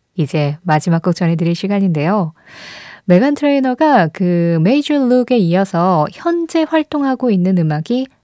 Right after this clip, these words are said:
Mother라는 곡입니다. 제가 앞서서 그 메간 트레이너가 굉장히 오래전에 고전적인 음악의 영향을 받아서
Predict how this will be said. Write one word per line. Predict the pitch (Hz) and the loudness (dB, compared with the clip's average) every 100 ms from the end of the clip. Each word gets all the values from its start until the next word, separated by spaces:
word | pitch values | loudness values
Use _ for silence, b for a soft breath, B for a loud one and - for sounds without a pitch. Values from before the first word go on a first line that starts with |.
| _ 180 | _ -2
Mother라는 | 160 202 220 214 196 160 160 | 0 2 2 2 2 0 0
곡입니다. | 180 196 190 170 139 131 - _ _ _ B B B B B - | 0 0 0 -2 -6 -8 -14 _ _ _ B B B B B -6
제가 | 165 156 170 180 156 | -2 0 2 2 0
앞서서 | - 156 175 165 180 170 | -2 -4 -2 0 -2 0
그 | 180 165 | -2 0
메간 | 165 214 | 0 0
트레이너가 | 208 190 160 151 214 202 147 - b b b b | 0 -2 -2 -2 -2 -2 -4 -10 b b b b
굉장히 | 180 185 233 226 | -2 0 2 2
오래전에 | 214 175 220 294 285 262 240 202 147 | 2 2 2 2 0 0 0 0 -2
고전적인 | - 185 214 311 311 294 277 269 | -2 -2 0 0 0 -2 0 0
음악의 | 180 180 202 202 202 | 0 0 0 0 0
영향을 | 160 160 185 185 | 0 -2 -2 -2
받아서 | 170 156 147 240 | -2 -4 -2 -2